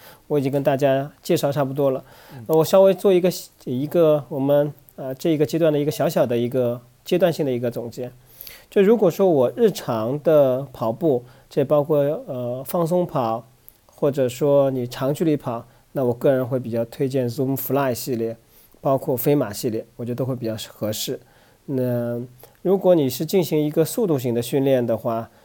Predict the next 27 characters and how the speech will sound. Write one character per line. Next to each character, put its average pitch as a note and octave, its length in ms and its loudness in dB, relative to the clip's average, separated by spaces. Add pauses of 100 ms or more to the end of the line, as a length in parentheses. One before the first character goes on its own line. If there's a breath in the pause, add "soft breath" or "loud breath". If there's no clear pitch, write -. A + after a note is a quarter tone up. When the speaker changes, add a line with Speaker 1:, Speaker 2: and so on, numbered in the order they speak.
(200 soft breath)
Speaker 1:
呃， A#2+ 240 -6
或 C3 140 -6
者 B2+ 80 0
周 E3 240 0
末 D#3+ 280 2
的 A#2 380 0 (140)
这 C#3 120 -6
个 A#2 340 0
强 C3 260 -6
度 F3 100 2
跑， A#2+ 280 -6 (360 loud breath)
那 C#3 140 0
我 A#2 100 0
个 D3 180 0
人 C#3 80 2
认 C3+ 120 2
为 B2 260 -2 (280)
Next D3 560 0
和 C#3 140 -10
Alpha D#3 340 -2
系 C3 160 -4
列 A#2 100 -2
是 A2+ 100 -10
非 C3 100 -4
常 B2 180 -8
棒 B2 280 -4
的。 A2 100 -20